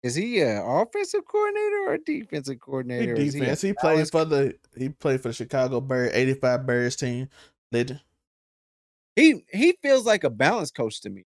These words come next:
Speaker 1: That's
Speaker 2: Yeah.
Speaker 1: what he feels like to me.
Speaker 2: He had that
Speaker 1: He feels like actually what, what Chicago actually is.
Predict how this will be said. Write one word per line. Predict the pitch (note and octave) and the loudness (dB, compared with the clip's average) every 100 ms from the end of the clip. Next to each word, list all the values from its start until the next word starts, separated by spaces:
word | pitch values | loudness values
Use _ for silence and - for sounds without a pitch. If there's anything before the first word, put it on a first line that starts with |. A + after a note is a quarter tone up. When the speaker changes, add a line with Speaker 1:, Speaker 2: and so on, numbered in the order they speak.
| _ _ _ _ _ _ _ _ _ - | _ _ _ _ _ _ _ _ _ 2
Speaker 1:
That's | G3+ | 2
Speaker 2:
Yeah. | |
Speaker 1:
what | G3+ | 4
he | F3+ | 0
feels | E3+ D#3 | 0 0
like | C#3+ C3 | 0 -2
to | B2 | -10
me. | A2+ | -8
Speaker 2:
He | - G#3+ | -4 0
had | D3 | 2
that | C#3 A3 | 4 4
Speaker 1:
He | D#4 | 4
feels | A#3+ A#3 - | 8 6 6
like | - _ _ - | -10 _ _ -10
actually | - F#3 F3 | -6 4 4
what, | B2 C#3 E3+ E3+ | 6 8 8 6
what | C3 D3 F3 E3+ | 2 8 8 6
Chicago | - D3 - D3 F3 E3+ D#3 - | -2 -2 0 2 2 4 2 2
actually | B2+ C3+ - C#3 C#3+ C#3+ D#3+ | 0 -4 -4 -4 -4 0 2
is. | C3 F2 | 2 -2